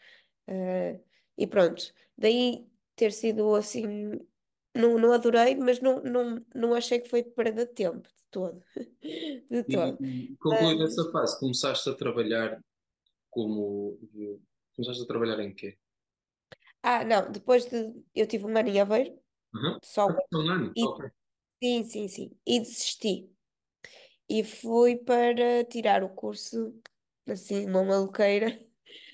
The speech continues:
Speaker 1: de produção e tecnologias da música.
Speaker 2: Ok.
Speaker 1: Que é na Escola Superior de Músicas de Arte e Espetáculo aqui do Porto.
Speaker 2: Ok.
Speaker 1: E aí o jogo mudou.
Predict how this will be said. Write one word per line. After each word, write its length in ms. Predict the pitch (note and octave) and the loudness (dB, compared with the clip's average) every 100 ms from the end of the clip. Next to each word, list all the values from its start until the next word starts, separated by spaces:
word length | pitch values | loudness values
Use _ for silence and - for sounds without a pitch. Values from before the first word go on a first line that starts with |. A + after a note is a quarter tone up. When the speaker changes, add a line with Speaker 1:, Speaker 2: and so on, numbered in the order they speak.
| _ | _
Speaker 1:
de 320 | G3+ G#3+ A#3 | -2 2 2
produção 420 | A3+ A#3 A3 A#3+ A#3 | 2 -4 0 0 2
e 60 | |
tecnologias 540 | A#3 A#3 A#3+ A3+ A#3+ A3+ | 0 0 -2 2 2 2
da 100 | A#3 | 0
música. 680 | G#3+ G3 F#3+ G3+ G3 F#3 - _ _ _ _ _ | -2 -6 -6 -8 -8 -10 -12 _ _ _ _ _
Speaker 2:
Ok. 520 | - - G#2+ B2+ G3+ _ _ _ _ _ _ _ | -18 -8 -6 -4 -6 _ _ _ _ _ _ _
Speaker 1:
Que 100 | A3+ | 2
é 40 | A3 | 4
na 120 | A#3 | 4
Escola 480 | A#3 - A3+ G3+ G#3+ | 4 4 4 4 0
Superior 560 | A3 - A3 G#3+ A3+ | -4 -6 -2 2 0
de 100 | A3+ | 0
Músicas 460 | A3+ A3+ A3+ A#3+ A3 | -6 -6 -6 -4 -2
de 60 | G#3+ | -2
Arte 140 | G#3+ | -4
e 20 | |
Espetáculo 480 | - A3 G#3+ G#3+ A3 | -6 -6 -4 -4 -6
aqui 180 | - A3+ | -4 -2
do 120 | A3 | -2
Porto. 400 | A3 F#3+ F#3 - - _ _ _ _ _ - | -2 -4 -4 -10 -20 _ _ _ _ _ -18
Speaker 2:
Ok. 280 | G2 - F3 _ _ _ _ | -16 -16 -18 _ _ _ _
Speaker 1:
E 120 | G#3 | 0
aí 640 | G#3+ G#3+ A#3 B3+ B3+ - _ _ _ _ _ _ - | 2 4 4 2 0 -4 _ _ _ _ _ _ -8
o 60 | G3+ | -2
jogo 300 | G#3 G3+ A3 | 0 -2 -2
mudou. 420 | G3 F3+ E3 | 2 2 0